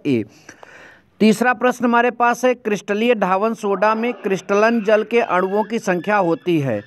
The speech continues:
तो जो हमारा धावन सोडा होता है उसमें जल के अणुओं की संख्या कितनी होती है? तो मैं आपको सबसे पहले धावन सोडा का सूत्र बताता हूँ।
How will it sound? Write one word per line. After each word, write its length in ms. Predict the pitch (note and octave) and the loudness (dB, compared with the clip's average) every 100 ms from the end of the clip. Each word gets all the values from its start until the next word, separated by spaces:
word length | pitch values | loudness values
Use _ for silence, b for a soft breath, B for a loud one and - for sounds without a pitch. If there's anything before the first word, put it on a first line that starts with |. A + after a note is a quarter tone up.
| B B - | B B -4
तो 60 | |
जो 160 | C#3+ A#3 | 0 2
हमारा 260 | A3+ A#3+ | 2 0
धावन 500 | G#3 D#3+ E3 F3+ A#3+ | 0 -2 0 2 0
सोडा 280 | C4 A#3+ A3 | 0 0 2
होता 280 | G#3+ G#3 A#3+ | 0 0 -2
है 60 | A#3+ | -2
उसमें 320 | A#3 A#3 G3+ | -2 -4 -2
जल 160 | G3 | -2
के 140 | G3 A3+ | 0 -2
अणुओं 260 | G3+ F#3 | 0 -2
की 120 | F3+ G#3 | -4 -4
संख्या 320 | F#3 E3 G3 | -2 -2 -2
कितनी 300 | F3 - D#3 | -4 2 4
होती 240 | C#3+ C#3 | 4 2
है? 40 | C#3 | -2
तो 80 | |
मैं 140 | F3+ A3 | 0 0
आपको 240 | A3 A#3 | 0 -2
सबसे 260 | G#3 - A3 | -4 -2 -2
पहले 220 | A3 A3+ | 0 0
धावन 320 | F3+ F3 G3 | 2 2 0
सोडा 280 | G3+ F#3+ F#3+ | 0 0 0
का 140 | G3 | -2
सूत्र 300 | G#3+ F3+ D3 | -4 -4 -2
बताता 400 | D3 C3 C#3 C3 | -2 0 0 0
हूँ। 220 | C3 B2 | -2 -2